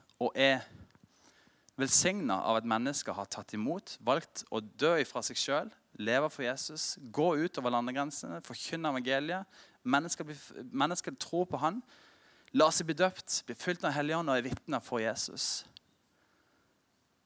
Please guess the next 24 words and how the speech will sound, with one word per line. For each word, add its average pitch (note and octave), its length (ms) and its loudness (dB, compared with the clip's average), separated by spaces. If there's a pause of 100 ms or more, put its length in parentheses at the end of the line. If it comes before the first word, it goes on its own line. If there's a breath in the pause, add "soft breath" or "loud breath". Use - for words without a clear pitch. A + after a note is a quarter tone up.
(1160)
Antageligvis F#3+ 680 8
er D#3 120 6
du F3 200 4
en B2 240 -4
troende C#3+ 480 2
i A2 40 2
dag C#3+ 240 4
fordi C3 220 -2
at A#2+ 120 -2
noen C3 320 0
for-, - 420 0 (280)
noen D#3+ 380 4 (460 loud breath)
har C3+ 160 4
tatt - 240 -6
noen A2 120 -2
valg C3 380 0 (580 soft breath)
som - 160 -6
har - 80 -14
påvirket A2 440 -2
ditt A2+ 240 -8
liv. F#2 180 -14 (3500 soft breath)
Men D3+ 360 8
så - 180 2
lever F#3 320 6